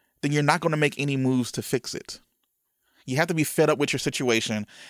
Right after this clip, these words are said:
That way, the mindset will be correct, and nothing's gonna stop you from building that passive income while you're working. I was able to build the passive income while I was working because it had to work.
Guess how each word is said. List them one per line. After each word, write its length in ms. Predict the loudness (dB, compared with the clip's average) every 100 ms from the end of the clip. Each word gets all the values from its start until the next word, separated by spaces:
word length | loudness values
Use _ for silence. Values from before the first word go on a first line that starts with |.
| 2
That 220 | 2 4
way, 300 | 4 6 4
the 140 | 2
mindset 680 | 2 4 4 2 2 2 0
will 260 | 0 0 2
be 240 | 2 0
correct, 760 | 0 -2 2 2 2 -2 -10 -10 _ _ _ _ -2
and 260 | 0 2
nothing's 360 | 4 4 2 0
gonna 180 | 0 0
stop 320 | 0 0 0
you 60 | -2
from 280 | 0 -2
building 340 | 2 4 4 2
that 120 | 0
passive 380 | 0 -2 -2 -4
income 460 | -4 -4 -8 -8 -14 _ _ _ _ _ _ -8
while 240 | 2 4
you're 120 | 4
working. 480 | 0 0 -2 -14 -16 _ _ _ _ _ _ _ 0
I 80 | 2
was 160 | 6
able 180 | 4 4
to 100 | 0
build 240 | 2 2 2
the 40 |
passive 320 | 2 2 2
income 380 | -2 0 0 0
while 320 | 0 2 2
I 60 | 2
was 160 | 0 2
working 340 | 2 0 -4
because 460 | -4 2 2 2 -4 -20 _ 0
it 180 | 0 0
had 580 | -2 2 4 4 2 -4 _ -6
to 120 | -2
work. 480 | 0 2 0 -4 -16